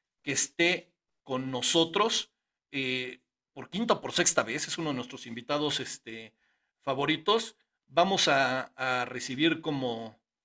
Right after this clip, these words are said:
como se merece a, a un gran estereotipo honorario, como es Juan Miguel Zunzunegui.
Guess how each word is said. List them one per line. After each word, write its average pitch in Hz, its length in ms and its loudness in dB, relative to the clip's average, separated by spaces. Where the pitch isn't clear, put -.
como 127 220 -6
se 131 140 -2
merece 151 460 0
a, 156 100 4
a 123 360 -10
un 147 360 -6
gran 170 440 8
estereotipo 127 720 -4
honorario, 135 440 2
como 135 200 -4
es 135 120 0
Juan 117 180 -4
Miguel 117 240 -2
Zunzunegui. 113 580 -4